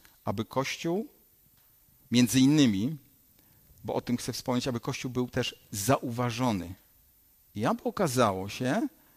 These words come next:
że Kościół jest potrzebny. I nie tylko nam, ale żeby ludzie z zewnątrz przychodzili i mówili: "Kościół jest potrzebny". Wiecie, co mi się marzy? To jest, jak, jak, jak zobaczyłem tą wizję,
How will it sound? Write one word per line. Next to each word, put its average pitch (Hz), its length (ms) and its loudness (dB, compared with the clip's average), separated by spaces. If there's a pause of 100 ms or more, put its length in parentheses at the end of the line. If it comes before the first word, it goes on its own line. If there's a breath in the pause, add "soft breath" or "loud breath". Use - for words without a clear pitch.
(180 soft breath)
że 160 120 -8
Kościół - 540 -4
jest 104 380 0
potrzebny. 95 760 2
I 113 140 -8
nie 98 120 -2
tylko 240 300 -4
nam, 104 360 2 (800 soft breath)
ale 98 180 -6
żeby 92 220 -8
ludzie 151 340 -4
z 104 40 -8
zewnątrz 98 460 -4
przychodzili 104 640 -6
i 104 60 -4
mówili: 98 440 -6 (360 soft breath)
"Kościół 117 340 -10
jest 104 120 -8
potrzebny". 87 600 -14 (2000 loud breath)
Wiecie, 120 220 -2
co 135 120 2
mi 131 80 6
się 135 140 4
marzy? 120 360 6
To - 80 2
jest, - 160 2 (360)
jak, 170 240 4
jak, 196 120 2 (420)
jak 165 220 0
zobaczyłem 165 500 2
tą 147 140 0
wizję, 147 460 4